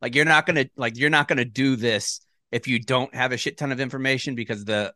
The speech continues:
the risk is not worth the reward. I think they're gonna have so much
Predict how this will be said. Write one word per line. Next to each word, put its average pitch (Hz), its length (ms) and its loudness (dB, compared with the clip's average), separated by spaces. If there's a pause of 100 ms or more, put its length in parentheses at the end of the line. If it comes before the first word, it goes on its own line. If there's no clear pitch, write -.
(100)
the 113 160 -4
risk 120 440 0
is 101 140 -6
not 113 300 -2
worth 110 200 -6
the 107 120 -6
reward. 110 500 -2 (320)
I 151 80 6
think 170 220 2
they're 165 80 0
gonna 147 160 0
have 131 180 2
so 151 340 2
much 143 480 0